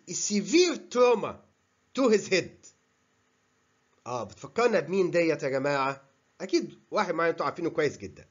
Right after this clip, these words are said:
Meanwhile, he developed tremors or shaking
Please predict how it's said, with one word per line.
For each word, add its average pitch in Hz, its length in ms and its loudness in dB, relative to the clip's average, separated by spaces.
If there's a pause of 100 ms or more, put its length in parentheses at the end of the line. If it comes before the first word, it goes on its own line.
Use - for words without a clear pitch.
(520)
Meanwhile, 233 520 4 (420)
he 226 100 0
developed 202 520 2 (280)
tremors 165 680 -2 (1000)
or 208 260 6 (2000)
shaking 196 600 0